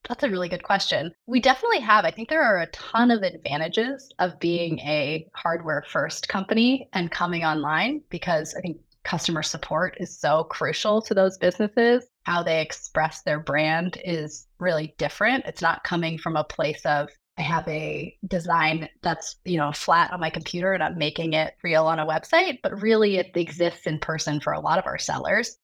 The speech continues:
or they have an interaction with their buyers that they wanna bring to life on that website, and they've had that real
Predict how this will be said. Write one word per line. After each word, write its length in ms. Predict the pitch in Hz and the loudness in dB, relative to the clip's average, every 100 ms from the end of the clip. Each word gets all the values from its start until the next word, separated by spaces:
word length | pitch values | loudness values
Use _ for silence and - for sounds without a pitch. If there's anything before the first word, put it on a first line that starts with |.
| - | -2
or 200 | 180 165 | 0 2
they 140 | 160 | 0
have 300 | 151 165 165 | 0 -4 -4
an 100 | 151 | -4
interaction 540 | 160 139 151 - 160 | -2 -2 -4 -6 -6
with 120 | 147 147 | -4 -4
their 120 | 147 | -4
buyers 400 | - 143 147 135 | 0 0 0 -4
that 120 | - | -4
they 80 | 165 | -2
wanna 220 | 165 160 - | -2 -2 -2
bring 240 | 143 135 | -4 -2
to 80 | 147 | -4
life 280 | 147 143 - | -2 -2 -2
on 100 | 151 | -2
that 120 | 156 | -2
website, 340 | - - - 208 | -2 -4 -2 -4
and 80 | 165 | -2
they've 120 | 151 | -4
had 260 | 165 160 151 | -2 -4 0
that 180 | 147 - _ | -2 -2 _
real 460 | 170 156 147 - | -6 -2 -2 -2